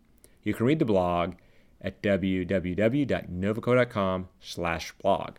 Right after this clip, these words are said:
or just search Novogradac blog on Google. In affordable housing news, hud published a Federal Register notice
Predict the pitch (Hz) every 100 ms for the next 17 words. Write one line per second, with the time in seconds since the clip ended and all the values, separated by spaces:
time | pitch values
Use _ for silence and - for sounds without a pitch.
0 | _ _ _ _ - 120 113 101 90 95
1 | - 104 92 - - 98 101 92 92 90
2 | 90 85 82 85 95 90 76 76 - _
3 | _ - - - - - - _ _ -
4 | _ _ - 110 107 175 165 98 90 85
5 | 82 95 - _ _ _ _ _ _ -
6 | _ - 160 185 - 120 110 113 - -
7 | 113 110 101 95 95 92 87 82 82 85
8 | -